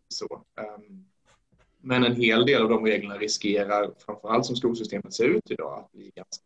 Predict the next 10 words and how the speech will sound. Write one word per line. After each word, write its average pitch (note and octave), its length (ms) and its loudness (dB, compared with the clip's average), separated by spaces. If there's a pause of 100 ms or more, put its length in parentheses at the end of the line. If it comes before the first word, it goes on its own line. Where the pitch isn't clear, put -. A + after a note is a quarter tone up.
(100)
fyrkantiga. - 1080 -8 (300)
Det - 60 -14
är - 40 -12
ganska A#2 240 -8
svårt - 480 -6 (100)
att, - 1300 -16
ehm, - 300 -12
reglera A2+ 840 4
hur, G2 600 0 (920)
ehm, G2+ 200 -12